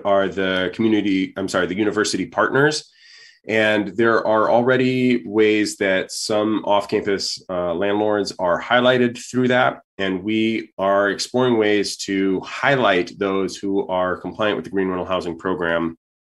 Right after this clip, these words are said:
Um, we have met, um, part of that, in pursuit of that, we have met with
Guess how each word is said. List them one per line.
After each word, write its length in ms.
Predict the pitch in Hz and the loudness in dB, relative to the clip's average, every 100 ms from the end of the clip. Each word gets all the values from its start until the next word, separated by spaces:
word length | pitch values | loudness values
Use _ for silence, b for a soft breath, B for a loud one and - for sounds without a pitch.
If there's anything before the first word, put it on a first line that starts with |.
| _ _ _ - b b b _ _ - | _ _ _ -18 b b b _ _ -4
Um, 360 | 101 98 98 | 0 0 0
we 140 | 117 117 | 0 0
have 360 | 120 113 - - 107 | 2 0 -2 -12 -8
met, 580 | 104 107 110 - - - - | -2 2 2 0 -4 -10 -8
um, 420 | 104 98 98 95 - 101 - - _ | -4 -2 -2 -4 -6 -10 -10 -20 _
part 220 | - 123 | 2 4
of 140 | 110 110 | 2 2
that, 380 | 104 110 - - | 4 4 0 -4
in 200 | 107 107 | -4 -2
pursuit 400 | 110 - 117 104 | -4 -2 -4 -2
of 60 | 101 | 0
that, 200 | 98 98 | 0 0
we 80 | |
have 240 | 98 95 - _ _ _ | -4 -6 -8 _ _ _
met 380 | 101 98 98 - | -4 0 0 0
with 300 | 98 92 | -2 -2